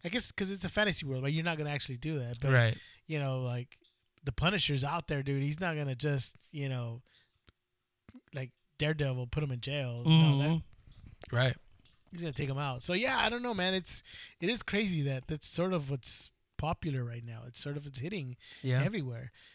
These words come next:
Speaker 1: So you look at, like, the show I was talking about, um, Snowfall, and you look at it and you're like, "Man, these are bad people." But there's a guy on there. There, there's a, you know, there's the, the,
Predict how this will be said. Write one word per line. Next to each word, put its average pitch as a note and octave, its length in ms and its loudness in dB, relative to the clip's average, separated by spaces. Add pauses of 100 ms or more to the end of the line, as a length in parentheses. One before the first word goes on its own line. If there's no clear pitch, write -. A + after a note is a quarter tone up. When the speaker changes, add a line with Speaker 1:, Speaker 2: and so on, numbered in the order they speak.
Speaker 1:
So - 160 4
you E3+ 160 6
look F#3 180 2
at, E3+ 120 2 (140)
like, D3 200 -4
the D3 100 0
show F3+ 220 2
I E3 40 2
was D3+ 100 0
talking G#3 240 -2
about, C3 280 -2 (200)
um, B2 520 -2 (460)
Snowfall, C#3+ 580 -2
and B2 100 -4
you C3 100 -2
look D3 180 -4
at E3+ 40 -4
it - 40 -4
and C3+ 80 -6
you're C3+ 80 -4
like, C3 160 -8 (100)
"Man, G3 140 -4
these F#3+ 140 0
are E3+ 100 -2
bad F3+ 340 -8
people." G3+ 280 -6
But C#3 280 -4 (460)
there's F3+ 140 4
a F#3+ 60 4
guy G3 260 4
on F3 140 4
there. C#3+ 360 2 (120)
There, D3+ 260 0
there's D3+ 340 2
a, C#3 260 2 (500)
you F3 180 0
know, C#3+ 60 6
there's C3+ 220 0
the, C3 420 0
the, C3 480 -8